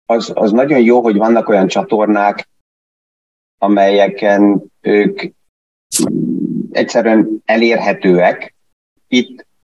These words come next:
a csatornákat feltöltőknél van a következő lépés és a felelősség,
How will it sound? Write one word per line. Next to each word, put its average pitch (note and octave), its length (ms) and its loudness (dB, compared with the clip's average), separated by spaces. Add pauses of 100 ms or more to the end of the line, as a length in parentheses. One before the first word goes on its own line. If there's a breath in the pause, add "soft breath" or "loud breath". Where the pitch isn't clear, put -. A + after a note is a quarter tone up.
(260)
a G#2+ 200 -2
csatornákat A#2+ 800 -2
feltöltőknél A2 1800 -2
van C3 180 0
a A#2+ 60 -2
következő B2 500 0
lépés A2+ 400 0
és G#2+ 160 -2
a G#2 60 -2
felelősség, A2+ 880 0